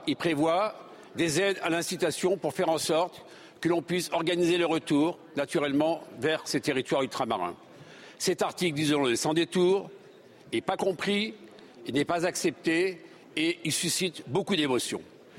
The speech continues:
Ce matin, et à l'initiative de la Première ministre, avec Gérald Darmanin, nous avons reçu, vous le savez, vous étiez présents, l'ensemble des parlementaires qui nous ont interrogés sur cette question.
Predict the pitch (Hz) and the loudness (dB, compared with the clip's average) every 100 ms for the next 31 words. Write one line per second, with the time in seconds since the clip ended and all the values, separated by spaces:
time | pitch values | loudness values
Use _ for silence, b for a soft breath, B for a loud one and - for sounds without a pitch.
0 | B B - 185 180 165 196 180 135 127 | B B -2 2 2 0 0 0 -2 -2
1 | 143 151 170 - 185 214 180 165 147 165 | 0 0 0 0 -2 0 0 0 0 0
2 | 160 151 160 208 - - - B B B | 0 0 0 0 -2 -8 -12 B B B
3 | - 151 165 180 180 160 156 156 160 196 | -4 -2 0 0 0 0 0 0 2 2
4 | 196 160 156 156 160 - 196 180 170 147 | 2 2 2 0 0 0 -2 0 0 0
5 | 160 165 165 139 139 143 139 156 143 185 | 0 2 2 0 0 -2 -2 0 2 0
6 | - 151 180 - 208 180 151 143 156 156 | 0 0 0 0 0 2 0 0 0 0
7 | 151 139 170 190 185 B B B B - | 0 0 0 0 -2 B B B B -2
8 | 170 156 180 180 180 185 202 - 160 147 | 2 2 2 2 2 2 2 0 -2 -2
9 | 147 - - | -2 -4 -6